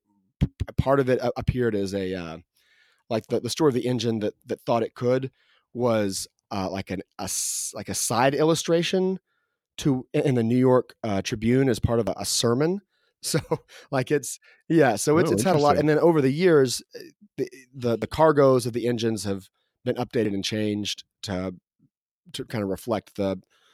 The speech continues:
Speaker 1: the, the, the time that they were in. And you've got a more recent, likely illustrated version, right? So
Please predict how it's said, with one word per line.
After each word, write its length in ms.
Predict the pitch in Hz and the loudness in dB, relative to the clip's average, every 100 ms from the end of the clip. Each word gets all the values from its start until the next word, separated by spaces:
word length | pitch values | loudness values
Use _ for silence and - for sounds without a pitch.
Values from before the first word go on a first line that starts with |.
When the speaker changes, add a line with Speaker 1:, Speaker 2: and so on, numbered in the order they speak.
| _ _ | _ _
Speaker 1:
the, 120 | 123 | -4
the, 120 | 113 107 | -4 -4
the 100 | 110 | -6
time 240 | 113 110 | -4 -2
that 140 | 101 | -2
they 80 | 101 | -4
were 140 | 95 90 | -4 -2
in. 220 | 101 101 | -2 -2
And 160 | 104 | -4
you've 180 | 120 208 | -2 -2
got 140 | 190 120 | 0 0
a 60 | |
more 220 | 113 113 | 0 -2
recent, 400 | 104 147 - 117 - _ _ _ - | -2 -4 -4 -6 -8 _ _ _ -14
likely 260 | 107 104 | -10 -8
illustrated 560 | 98 110 98 - 90 82 | -6 -6 -4 -4 -6 -6
version, 300 | 87 85 90 | -8 -6 -8
right? 240 | 90 101 | -8 -8
So 360 | - 95 92 | -6 -4 -4